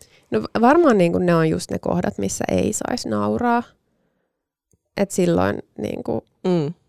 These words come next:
Speaker 1: silloin se nauru niinku on kaikkein parasta. <laughs>
Speaker 2: Näin se tuppaa olemaan.
Speaker 1: Luonnollisesti lasten kanssa tätä tapahtuu usein, kun he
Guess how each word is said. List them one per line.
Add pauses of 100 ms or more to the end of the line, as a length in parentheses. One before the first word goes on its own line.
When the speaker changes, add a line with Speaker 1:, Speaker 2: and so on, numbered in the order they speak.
(680)
Speaker 1:
silloin (440)
se
nauru
niinku (440)
on
kaikkein
parasta. (960)
<laughs>
Speaker 2:
Näin
se
tuppaa
olemaan. (1600)
Speaker 1:
Luonnollisesti (680)
lasten
kanssa (420)
tätä
tapahtuu
usein,
kun
he